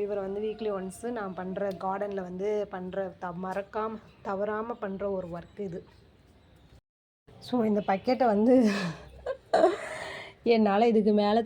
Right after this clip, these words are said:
தூக்க முடியல. ஏன்னா வீரப்பா நான் இங்கேருந்து கொஞ்சம் தூரம் தூக்கிட்டு வந்தேன். அதுக்கப்புறம் தூக்க முடியல.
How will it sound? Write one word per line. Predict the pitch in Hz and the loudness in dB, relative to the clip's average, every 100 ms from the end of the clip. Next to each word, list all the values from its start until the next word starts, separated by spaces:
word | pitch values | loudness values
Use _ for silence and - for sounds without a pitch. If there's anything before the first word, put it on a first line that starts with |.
| - | 2
தூக்க | 277 277 214 | 4 6 6
முடியல. | 202 185 - - - - - - - - - - - - - - - - - - 214 | 8 4 2 -8 -16 -12 -10 -8 -10 -14 -20 -20 -20 -20 -16 -16 -16 -18 -16 -2 0
ஏன்னா | 233 240 | 2 2
வீரப்பா | 233 233 226 247 | 2 2 4 2
நான் | 220 | 2
இங்கேருந்து | 196 196 233 | 0 0 0
கொஞ்சம் | 214 190 208 | 0 0 2
தூரம் | 233 196 | 0 -2
தூக்கிட்டு | 240 262 202 | -6 -4 -4
வந்தேன். | 175 254 381 - - - - - | -2 -4 -6 -14 -16 -16 -12 -4
அதுக்கப்புறம் | 196 196 240 220 294 | -2 0 0 2 2
தூக்க | 311 240 | 4 2
முடியல. | 196 180 | 2 0